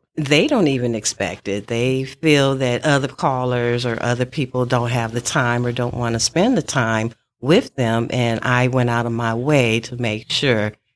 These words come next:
you know, 'cause I chose many items after items after items for him. And, uh,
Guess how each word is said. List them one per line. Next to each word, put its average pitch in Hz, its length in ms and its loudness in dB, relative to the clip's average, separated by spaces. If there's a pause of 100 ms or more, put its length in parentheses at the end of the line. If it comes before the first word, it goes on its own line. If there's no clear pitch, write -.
(120)
you 113 100 -2
know, 107 140 -2
'cause 110 200 -2
I 110 220 0 (400)
chose 127 380 4
many 135 320 6
items 127 440 2
after 123 300 0
items 120 420 0
after 117 320 0
items 151 540 2
for 117 300 0
him. 120 400 0
And, 117 320 0
uh, 117 140 0